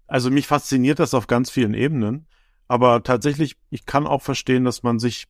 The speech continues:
Sorgen, äh, an einigen Stellen da macht. Also so das Thema Gesichtserkennung zum Beispiel ist ein, ist, also für mich wäre das ein absoluter Traum,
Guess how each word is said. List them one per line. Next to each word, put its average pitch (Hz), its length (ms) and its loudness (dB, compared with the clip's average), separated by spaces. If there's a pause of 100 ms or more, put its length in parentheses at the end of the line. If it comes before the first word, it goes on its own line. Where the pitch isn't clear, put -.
(140)
Sorgen, 110 640 2
äh, 98 480 -2
an 104 200 -2
einigen 98 300 -4
Stellen 95 300 -4
da 92 100 -2
macht. 92 240 -6
Also 107 220 0
so 107 100 -2
das 104 220 -4
Thema 117 260 2
Gesichtserkennung 123 880 -2
zum 123 180 0
Beispiel 117 560 2 (600)
ist 135 200 -4
ein, 131 240 2 (260)
ist, - 220 -18 (180)
also 117 320 -2
für - 140 -2
mich 123 220 2
wäre 139 120 6
das 127 160 -2
ein 117 100 0
absoluter 131 520 0
Traum, 131 540 0